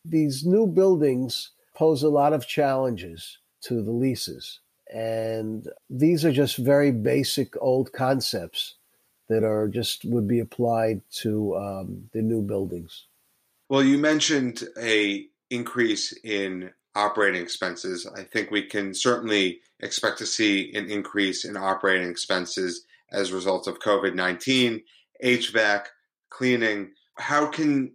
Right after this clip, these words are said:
Speaker 2: tenants protect themselves as a result of what's happening?
Speaker 1: Well, it's interesting. Uh, the tenants who can protect themselves are the ones who are making the new leases. Because in the old leases, most of the leases did not contain any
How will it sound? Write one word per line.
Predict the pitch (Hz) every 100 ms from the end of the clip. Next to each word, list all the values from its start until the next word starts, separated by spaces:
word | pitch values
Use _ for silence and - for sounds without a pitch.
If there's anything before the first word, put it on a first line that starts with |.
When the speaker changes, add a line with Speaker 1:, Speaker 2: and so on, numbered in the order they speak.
| _
Speaker 2:
tenants | - 131 123 110 -
protect | 110 - 107 -
themselves | 98 - 107 95 85 - - -
as | 104 92
a | 95
result | 95 101 92 -
of | 98 78 92 87 - -
what's | 98 -
happening? | 92 90 - 87 _ _ _ _
Speaker 1:
Well, | 139 175 170 -
it's | 160 -
interesting. | 196 185 151 - 131 120 110 -
Uh, | 127 135 135
the | 147
tenants | - 208 247 226 -
who | 170
can | - 165 170
protect | 170 160 160 143 -
themselves | 139 - 143 123 123
are | 127
the | 135 135
ones | 143 131
who | 131
are | 127
making | 123 123 123 123
the | 113
new | 120 123
leases. | 117 110 104 - - - - _ _ _ _
Because | 120 - 147 131 139
in |
the | 151
old | 185 226 214
leases, | 190 - 156
most | 156 165 165 -
of | 147
the | 143
leases | 139 151 - 131
did | 131 127
not | 143 139 -
contain | - 127 - 131 131 131
any | 123 131 135